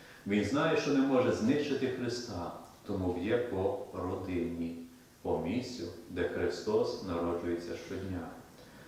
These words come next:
Через війну, розлуку, страх і втому багато родин роз'єднані. Чоловік і жінка стають чужими.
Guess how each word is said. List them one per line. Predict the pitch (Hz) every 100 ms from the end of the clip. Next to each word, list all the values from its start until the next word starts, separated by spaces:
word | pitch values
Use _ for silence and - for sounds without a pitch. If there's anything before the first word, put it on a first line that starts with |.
| - -
Через | 92 90 90 90
війну, | 87 90 110 - - - -
розлуку, | 87 87 92 110 - - -
страх | - - - 120 - - - - -
і | 135
втому | - - 147 135 -
багато | 104 - 117 - 107 - - 90
родин | 92 95 92 95
роз'єднані. | 87 98 90 85 - - - - - - - - - -
Чоловік | 104 98 101 98
і | 92
жінка | 92 127 - 127 - -
стають | - 95 92 95
чужими. | 101 87 90 87 85